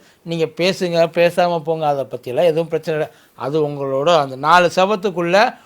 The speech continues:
ஒரு மனுஷன் எப்படி கேவலமாவும் இருப்பேன், மட்டமாவும் இருப்பேன், அசிங்கமாவும் இருப்பேன். அது நாலு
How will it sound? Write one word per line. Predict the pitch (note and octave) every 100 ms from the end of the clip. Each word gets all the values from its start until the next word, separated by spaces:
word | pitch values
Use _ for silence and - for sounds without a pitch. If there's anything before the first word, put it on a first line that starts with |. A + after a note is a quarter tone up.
| _ _
ஒரு | D#3
மனுஷன் | E3 G3+ A#3 A3+
எப்படி | F#3 - G#3 E3+ - _ _ _ _ -
கேவலமாவும் | A3 A3 G3+ F#3+ G3+ G#3+
இருப்பேன், | F#3+ D3 F3
மட்டமாவும் | E3 D#3 E3+ E3+ G#3 F3 F3 G3
இருப்பேன், | F3 E3+ E3
அசிங்கமாவும் | D#3 D3 D#3 A3 G#3+ F3+ E3 F3+
இருப்பேன். | D#3+ - D3 C#3+ - _ _ _ _ _
அது | D3+ G#3+
நாலு | A3 G#3+